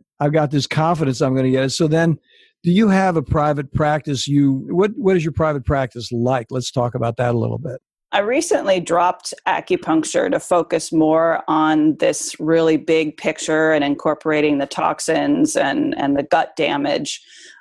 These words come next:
Speaker 2: And it's, a lot of it is, is consultation and then working step by step let's identify what the problem is. Let's run some functional medicine tests to get more of a picture, and then let's work to treat it.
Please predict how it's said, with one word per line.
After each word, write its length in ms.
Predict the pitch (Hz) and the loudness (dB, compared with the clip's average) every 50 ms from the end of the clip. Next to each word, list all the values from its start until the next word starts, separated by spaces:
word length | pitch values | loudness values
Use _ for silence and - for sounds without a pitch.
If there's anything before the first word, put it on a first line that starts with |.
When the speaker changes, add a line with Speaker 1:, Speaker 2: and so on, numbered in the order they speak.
| _ - | _ -6
Speaker 2:
And 180 | - - 156 160 | -2 0 2 2
it's, 220 | 160 160 - - - | 2 0 -2 -2 -2
a 60 | 180 | 0
lot 320 | 170 170 170 175 175 196 233 | 0 2 2 2 2 2 2
of 80 | 220 | 2
it 140 | 196 180 170 | 2 2 4
is, 520 | 170 175 170 165 165 - - - - - _ _ - | 4 2 2 0 -2 -6 -8 -8 -10 -12 _ _ -2
is 220 | - 180 175 170 - | 0 0 0 0 -2
consultation 1080 | - - 180 185 175 - 175 165 165 - 156 160 175 175 - - 233 233 247 262 262 | -2 0 2 2 2 0 -2 -2 -2 -2 -2 -2 0 0 0 0 -2 0 -2 -2 -4
and 280 | - - 160 160 165 165 | -2 0 0 2 4 4
then 260 | 160 160 160 160 151 | 4 4 4 2 2
working 520 | 143 160 170 165 - - 180 170 170 165 | 2 2 0 0 0 0 0 2 2 2
step 360 | 156 - - - 170 - - - | 0 -2 -2 -2 -2 -2 -2 -2
by 160 | 160 165 160 | -2 -2 -2
step 500 | - - - - 185 170 165 - - _ _ _ _ _ - | -4 -4 -2 0 2 2 0 -2 -4 _ _ _ _ _ -4
let's 180 | - 185 180 - | -2 -2 0 2
identify 640 | 180 170 143 165 156 160 170 165 - 190 180 175 175 | 0 2 2 2 2 2 2 0 0 0 2 2 2
what 200 | 175 170 170 170 | 2 0 0 0
the 80 | 175 175 | -2 -4
problem 560 | - - 175 175 175 170 175 175 175 175 170 | -2 0 0 2 2 0 0 0 2 2 2
is. 600 | - - 175 170 175 175 180 180 175 - - - | 2 2 2 2 2 2 2 0 -2 -4 -6 -4
Let's 240 | - - 165 - - | -2 -2 -2 -2 0
run 200 | 170 165 165 170 160 | 0 0 0 0 0
some 160 | 175 165 160 | -2 -2 0
functional 420 | - 165 165 165 - 170 160 165 | 0 0 -2 -2 -2 0 2 4
medicine 460 | 160 165 160 165 160 - - 165 156 | 4 4 4 2 0 -2 0 -2 -2
tests 320 | - - 160 160 160 - - | 0 0 -2 -2 -2 -4 -6
to 80 | - | -6
get 180 | - 165 160 - | -2 -2 -2 0
more 280 | 151 160 160 160 160 160 | 2 2 4 4 2 2
of 80 | 156 160 | 0 -2
a 60 | 151 | -4
picture, 480 | - - 175 160 - - 165 165 170 | -2 -2 -4 -4 -4 -4 -4 -2 -2
and 220 | 170 156 151 156 156 | -2 0 2 2 4
then 140 | 151 151 156 | 4 4 4
let's 260 | 160 156 151 - - | 2 2 0 -4 -4
work 300 | 165 160 165 156 - - - | -2 0 0 0 -2 -6 -8
to 100 | - 170 | -8 -6
treat 340 | - - 170 170 156 147 | -4 -2 -2 0 0 0
it. 180 | - - - | 0 -2 -4